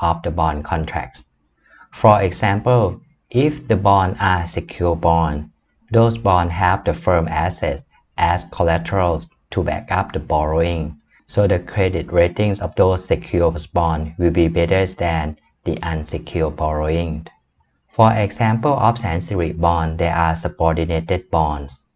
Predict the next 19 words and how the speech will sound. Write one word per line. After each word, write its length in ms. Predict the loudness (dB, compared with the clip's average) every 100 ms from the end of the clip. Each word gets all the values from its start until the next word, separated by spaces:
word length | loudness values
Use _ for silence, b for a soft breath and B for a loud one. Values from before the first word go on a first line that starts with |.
| _ _ _
These 280 | 2 4 2
bonds 420 | 4 6 6 2
have 300 | 0 -2 0
no 160 | -2 0
asset 560 | 0 0 0 -4 -4 -8 _ _ -4
back 320 | 0 0 0
up 260 | 0 0 -2
the 60 |
borrowing. 840 | 0 2 2 2 0 -2 -2 -6 -12 _ _ _ -2
Bond 320 | 6 6 6 4
investor 880 | 4 4 2 2 4 4 4 0 -8 _ _ _ _
expect 560 | -4 -4 -2 -2 0 2
to 120 | 4
receive 540 | 6 4 2 2 2 -4 -6
coupons 520 | -2 0 2 0 -2
payment 560 | -6 -2 0 0 0 0
from 200 | 2 2
the 120 | 0
issuers 720 | -2 -2 0 4 4 4 0